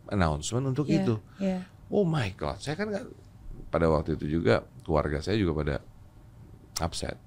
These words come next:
Speaker 2: Hmm.
Speaker 1: Upset karena dipikir, "Kok Mi gitu membuat satu keputusan sendiri?"
Speaker 2: Hmm.
Speaker 1: Ya kan? Terus saya jelasin bahwa, "Ini enggak, I'm not part of this decision," kan.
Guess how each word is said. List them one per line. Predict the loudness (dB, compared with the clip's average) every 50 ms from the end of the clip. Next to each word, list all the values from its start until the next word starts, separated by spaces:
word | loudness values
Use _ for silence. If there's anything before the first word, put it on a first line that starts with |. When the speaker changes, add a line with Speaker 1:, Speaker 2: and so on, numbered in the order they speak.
| -18 -4
Speaker 2:
Hmm. | 0 0 2 2 2 0 0 -2 -2
Speaker 1:
Upset | -2 -4 -4 -2 -2 -2 -2 -2
karena | -2 -2 0 2
dipikir, | 0 0 0 -4 -6 -4 -4 -4 -4 -2 -4 -10 -12 -14 -20 -20 -20 -18
"Kok | -12 -8 -8 -8 -8 -8 -20 -20 -20 -20 -20 -20 -20 -14 -4
Mi | -2 0 0 0 0 0 0 0
gitu | 0 -2 -2 -2 -2
membuat | 0 0 0 0 -2 -2
satu | -2 -6 -6 -4
keputusan | -4 -4 -4 -4 -6 -8 -6 -4 -4 -4 -6
sendiri?" | -8 -8 -6 -4 -4 -6 -6 -10 -14 -14 -20 -8 -2
Speaker 2:
Hmm. | 0 0 0 0 0 0 0 -2 -2 -4 -2
Speaker 1:
Ya | -2 -4 -4
kan? | -4 -4 -6 -6 -6 -10 -16 -18 -18 -18 -16 -16 -16 -16 -18 -18 -20 -20 -20 -20 -20 -20 -20 -20 -18 -4
Terus | -4 0 2 2
saya | 2
jelasin | 4 2 2 2 0 0 -2 -2 0
bahwa, | 0 0 0 0 0 -2 -4 -6 -4
"Ini | -4 -2 0
enggak, | 0 0 2 2 4 4 4 2 0 -4 -6 -6 -6 -4 -4 -6 -6 -4
I'm | -4 -2 -2
not | -2 -2 -4 -4 -2
part | 0 0 0 0 0
of | -2 -2 0
this | -2 -4 -2
decision," | -2 -4 -4 -4 -6 -6 -6 -8 -8
kan. | -6 -4 -4 -4 -4 -4